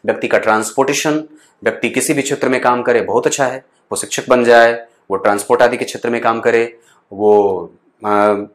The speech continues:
सामाजिक क्षेत्र में काम करे, वो किसी भी ऐसे क्षेत्र में काम कर सकता है जिससे लोगों को लाभ हो। और गुरु अगर उच्च की दृष्टि से, अ, अगर गुरु अगर उच्च के बैठे हों, और यहाँ पे ये ना कहना कि उच्च के हैं वक्री हो गए तो नीच के हो गए, ऐसा नहीं है।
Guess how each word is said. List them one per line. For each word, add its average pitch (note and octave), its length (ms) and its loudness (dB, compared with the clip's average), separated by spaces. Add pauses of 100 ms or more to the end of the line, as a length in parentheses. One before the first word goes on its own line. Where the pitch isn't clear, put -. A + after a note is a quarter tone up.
सामाजिक B2+ 420 2
क्षेत्र - 340 -6
में C#3+ 140 0
काम C#3 200 2
करे, C#3 360 -2 (920)
वो D#3 60 0
किसी G#3 260 -2
भी A3 100 2
ऐसे F3 160 2
क्षेत्र D3+ 240 -6
में C3+ 120 -2
काम G3 180 0
कर - 80 -6
सकता G#2+ 280 0
है F3 400 0
जिससे A#2+ 200 -4
लोगों G#2 240 -4
को - 100 -4
लाभ E2+ 220 -2
हो। - 160 -20 (1400)
और A#2+ 160 2
गुरु F#3 220 6
अगर G3 280 6
उच्च G#3 200 2
की F3+ 100 0
दृष्टि D3+ 240 -2
से, D3+ 160 -2
अ, C3 80 2
अगर C3+ 320 6
गुरु C#3 320 4
अगर D#3 220 4
उच्च D#3+ 240 0
के D#3+ 120 2
बैठे D3 260 6
हों, A#2+ 180 0 (640)
और C3+ 100 6
यहाँ C#3+ 180 4
पे F3+ 100 -2
ये E3 140 4
ना F#3 160 4
कहना D3+ 500 -2 (180)
कि D#3 180 -6
उच्च E3+ 160 -2
के E3 120 2
हैं E3+ 140 2
वक्री D3 340 2
हो C#3+ 140 0
गए D3 100 0
तो C#3+ 120 -2
नीच A#2+ 220 -2
के - 120 -14
हो E2+ 120 -14
गए, - 100 -18 (140)
ऐसा B2 200 0
नहीं B2+ 180 0
है। - 160 -16